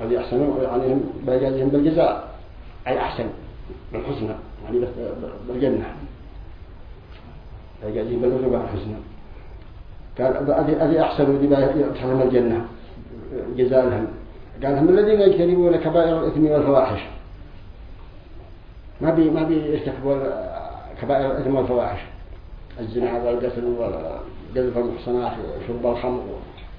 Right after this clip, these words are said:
والسكر ما بيقربوها. إلا اللمم، إلا تياك دي ما يحضر منها إنسان يعني بيجي صغير ما،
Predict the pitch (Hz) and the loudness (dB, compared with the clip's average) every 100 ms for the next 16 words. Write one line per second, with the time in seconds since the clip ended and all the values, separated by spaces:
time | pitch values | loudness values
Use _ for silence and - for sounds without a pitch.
0 | - - - - - 120 143 147 127 120 | -16 -16 -12 -10 -8 -6 -4 -2 0 -2
1 | 113 107 - - - - - - - - | -2 -6 -10 -14 -16 -16 -16 -18 -18 -18
2 | - - - - - - - - - - | -16 -16 -16 -14 -14 -16 -16 -16 -16 -16
3 | - - - - - - - - - - | -14 -14 -14 -14 -14 -14 -14 -14 -14 -14
4 | - - - - - - - - - - | -14 -14 -14 -10 -4 -4 -4 -8 -10 -12
5 | - - - 160 165 170 190 202 - - | -14 -4 4 8 8 8 10 8 6 -6
6 | - - - - - - - - - 170 | -12 -16 -18 -16 -16 -16 -18 -4 4 6
7 | 180 180 180 160 165 175 170 151 156 147 | 6 6 4 4 4 6 6 4 0 -2
8 | - 160 165 151 160 156 180 180 165 151 | 0 4 4 4 4 4 6 6 6 2
9 | 165 160 143 170 - 175 190 196 202 196 | 0 -2 0 0 2 4 6 6 6 2
10 | 175 | 4